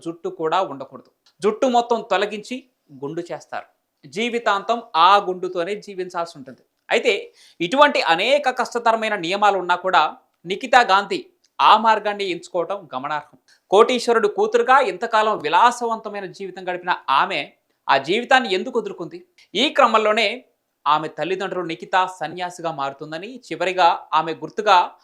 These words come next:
ఆ నగరంలో ఒక గొప్ప ఊరేగింపునైతే నిర్మించారు. వివిధ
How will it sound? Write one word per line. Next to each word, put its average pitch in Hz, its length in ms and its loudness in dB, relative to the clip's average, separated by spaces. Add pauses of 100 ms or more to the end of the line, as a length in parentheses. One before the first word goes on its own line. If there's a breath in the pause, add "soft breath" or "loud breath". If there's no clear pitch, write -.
(320 soft breath)
ఆ - 20 10 (120)
నగరంలో 226 380 0 (100)
ఒక 190 100 -2 (140)
గొప్ప 170 240 -4 (240)
ఊరేగింపునైతే 180 760 -4
నిర్మించారు. 139 420 -10 (460)
వివిధ 151 240 -6